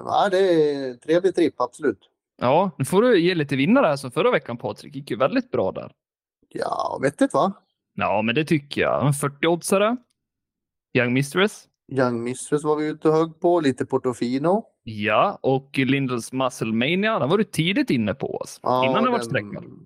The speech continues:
Speaker 1: den var jag väldigt inne på. Man skulle ha spikat den. Jag fick inte sju rätt, men det får jag aldrig. Så att
Speaker 2: Nej. Eh.
Speaker 1: Min sambo säger det. "Du har idéerna, men du ska inte göra systemen själv." Det kan inte vara något bra betyg.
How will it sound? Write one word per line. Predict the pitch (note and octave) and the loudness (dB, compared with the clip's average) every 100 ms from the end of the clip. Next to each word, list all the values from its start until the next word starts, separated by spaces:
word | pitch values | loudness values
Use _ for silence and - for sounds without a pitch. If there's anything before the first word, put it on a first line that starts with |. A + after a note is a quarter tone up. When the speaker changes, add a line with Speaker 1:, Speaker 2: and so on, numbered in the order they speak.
| - | -18
Speaker 1:
den | - A#2+ A2+ A2 | -2 -2 -2 -6
var | A2 | -6
jag | G#2+ G#2+ | -6 -6
väldigt | G#2 G2+ - _ - - | -10 -8 -10 _ -20 -16
inne | - - B1+ | -16 -12 -14
på. | - | -12
Man | - A#2+ | -12 -2
skulle | C3 B2 | 0 0
ha | |
spikat | - B2+ B2+ - | -2 -6 -4 -2
den. | G2 - _ - | -2 -4 _ -4
Jag | C3+ | 0
fick | C#3+ C#3 | 0 0
inte | B2+ B2+ | -2 0
sju | C3+ | 2
rätt, | C3+ A#2+ - | 2 0 -2
men | |
det | B2 | -8
får | B2+ B2+ | -2 0
jag | B2 A#2 | 2 0
aldrig. | G#2 A2+ A2+ G#2+ | -2 -8 -10 -10
Så | G#2 | -18
att | _ _ _ _ _ _ - | _ _ _ _ _ _ -6
Speaker 2:
Nej. | A#2+ A#2 A#2 A2+ _ _ - - | 0 2 0 -4 _ _ -18 -8
Eh. | G#2+ G#2+ C#3 D#3 - - D3+ | -2 -2 -4 -10 -16 -10 0
Speaker 1:
Min | D#3 D3 | 2 4
sambo | F3 F3 D#3+ | 4 4 2
säger | D#3 D3+ | 2 2
det. | C3 | 2
"Du | C3+ D#3 | 2 4
har | E3+ E3+ | 4 2
idéerna, | D3+ D#3+ D#3+ C#3 | 0 0 0 0
men | C#3 C#3+ | -4 -4
du | C#3+ | -6
ska | D3+ | -6
inte | C#3 - D3+ | -8 -2 0
göra | D3 D3 C#3 | 2 0 -4
systemen | - - D3 B2+ | -8 -6 -4 -4
själv." | A#2+ F3 C3+ | -6 -4 -4
Det | B2 | -4
kan | C3+ C#3 | -6 -8
inte | B2 | -8
vara | A#2+ | -12
något | A#2 | -6
bra | A2 | -6
betyg. | G2+ A#2+ G2+ | -8 -20 -20